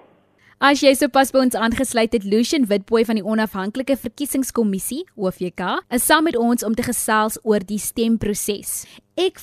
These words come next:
voel as jy vir die eerste keer stem, dan is dit soos die Engelse uitdrukking, ek gaan dit in Afrikaans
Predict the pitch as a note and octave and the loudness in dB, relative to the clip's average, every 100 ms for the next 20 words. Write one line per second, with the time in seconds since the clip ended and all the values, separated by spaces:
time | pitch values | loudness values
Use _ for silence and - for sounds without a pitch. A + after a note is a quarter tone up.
0 | - D4 C#4 B3 G#3 G#3 C4 B3+ D4+ C4 | -4 -2 0 0 -2 -2 -4 -2 -2 -2
1 | - B3+ C4+ C4 B3+ - - C#4 A3+ F3+ | -6 -8 -4 -4 -4 -8 -6 -2 -2 -4
2 | F3+ - _ - A#3 A#3 - D#4 - D4+ | -8 -20 _ -2 -2 -2 -4 -4 -4 -4
3 | - C#4+ B3 C#4 C#4 C#4 - - A#3+ A3 | -4 -4 -6 -4 -2 -2 -4 -4 -4 -4
4 | G3+ - G3+ G3 A3+ A3+ G#3+ A#3 B3 C4 | -6 -6 -6 -6 -6 -4 -6 -6 -6 -4
5 | B3 B3+ - | -2 -2 -4